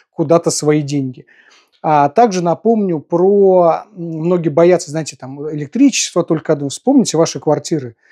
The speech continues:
Во всех новостройках только одно электричество. Всё работает на электричестве. А, соответственно, всё можно посчитать. У меня есть обзор про дом каркасный, сто девяносто пять квадратных метров, где,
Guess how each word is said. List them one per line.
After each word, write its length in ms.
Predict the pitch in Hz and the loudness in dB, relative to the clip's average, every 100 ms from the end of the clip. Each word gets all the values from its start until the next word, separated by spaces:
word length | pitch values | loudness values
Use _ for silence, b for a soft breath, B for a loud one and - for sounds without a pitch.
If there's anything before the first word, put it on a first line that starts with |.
| b b | b b
Во 140 | 156 160 | -2 -2
всех 240 | - 151 | 0 -4
новостройках 600 | 143 131 - 214 247 - | -2 -4 0 2 2 -2
только 320 | - 196 - 147 | 0 0 2 0
одно 240 | 143 165 | 2 0
электричество. 640 | 147 - 160 156 - - - | 0 -2 -4 -4 -10 -12 -12
Всё 320 | - 180 196 | -6 2 2
работает 480 | 147 143 180 170 160 | 2 0 -2 -2 -4
на 80 | |
электричестве. 720 | 151 147 160 147 - - - - b b b b b b b - | -6 -6 -8 -8 -10 -12 -20 -20 b b b b b b b -4
А, 320 | 151 143 135 | 0 0 0
соответственно, 640 | - 160 190 226 - 175 | 0 0 2 2 2 -2
всё 220 | 147 - 185 | -4 0 2
можно 300 | 170 151 151 | 2 -2 -4
посчитать. 760 | 175 - 185 - 240 254 - | -4 -2 -2 2 2 2 -4
У 140 | 151 | -4
меня 160 | 160 160 | -2 -2
есть 220 | 147 - | -2 -2
обзор 520 | 160 147 151 180 139 - | -2 -2 0 2 0 -2
про 520 | 156 147 147 143 b b b - | -4 0 0 0 b b b -12
дом 340 | 147 175 151 | 2 4 4
каркасный, 680 | 147 151 - 165 147 160 143 | -2 -4 0 0 0 -6 -8
сто 160 | - | -6
девяносто 280 | 151 147 - | -6 -8 -6
пять 140 | 160 - | -8 -4
квадратных 400 | 160 151 - - | -4 -4 -4 0
метров, 440 | 202 233 160 135 | 2 2 -2 -2
где, 640 | 139 131 156 156 151 143 | -6 -2 2 4 4 2